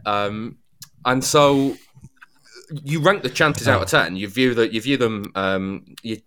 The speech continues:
Speaker 1: edit the highlights together, and all the chances were Brentford's, because all, Brentford had the best chances in the game, and it, it was counter-attacking
Speaker 2: Yeah.
Speaker 1: pace, and it was aerial
Speaker 2: Yeah.
Speaker 1: threat. So, I mean,
Speaker 2: Uh, that aerial threat is unbelievable, isn't it?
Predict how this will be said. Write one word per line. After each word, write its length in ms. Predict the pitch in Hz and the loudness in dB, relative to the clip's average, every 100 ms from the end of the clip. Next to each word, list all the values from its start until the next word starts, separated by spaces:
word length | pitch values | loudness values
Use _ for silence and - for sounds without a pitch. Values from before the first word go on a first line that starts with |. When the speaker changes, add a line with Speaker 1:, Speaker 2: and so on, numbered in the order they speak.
| - | -4
Speaker 1:
edit 180 | 135 127 | -2 0
the 60 | 98 | -2
highlights 300 | 110 101 90 | -2 -2 -4
together, 280 | 101 104 87 | -4 -2 -2
and 80 | 113 | -2
all 240 | 147 190 175 | 2 2 2
the 80 | |
chances 420 | 127 180 185 90 - | -2 -2 -2 -8 -6
were 60 | |
Brentford's, 540 | 139 170 - 85 - - | -2 -2 -4 -16 -16 -12
because 320 | 120 139 131 | -6 -4 0
all, 180 | 147 147 | 0 2
Brentford 340 | 147 151 101 | 0 0 -4
had 140 | 104 | -6
the 60 | - | -4
best 180 | - - | -6 -4
chances 320 | 110 101 101 | -6 -6 -8
in 100 | 101 | -8
the 60 | 95 | -2
game, 240 | 123 95 | -2 0
and 80 | 95 | -4
it, 60 | 131 139 | -6 -6
it 120 | 127 | -6
was 120 | - | -6
counter-attacking 640 | - 165 165 147 143 104 101 | -2 0 0 -2 4 6 6
Speaker 2:
Yeah. 120 | 98 | 2
Speaker 1:
pace, 340 | 101 85 - - | -2 -2 -6 -6
and 80 | 113 | -6
it 80 | 123 | -4
was 100 | 131 | 0
aerial 360 | 127 123 120 | 2 2 0
Speaker 2:
Yeah. 40 | 107 | -4
Speaker 1:
threat. 340 | - 143 73 - _ - _ | -4 -4 -4 -8 _ -20 _
So, 400 | - 143 143 143 - | -2 4 4 4 2
I 60 | 139 | 2
mean, 80 | |
Speaker 2:
Uh, 100 | 151 | 2
that 180 | 147 127 | 4 4
aerial 220 | 117 101 | 4 4
threat 180 | - 95 | 4 4
is 60 | 87 | 4
unbelievable, 520 | 90 90 95 82 92 | 4 6 4 2 -4
isn't 120 | 101 | -4
it? 120 | 98 | -8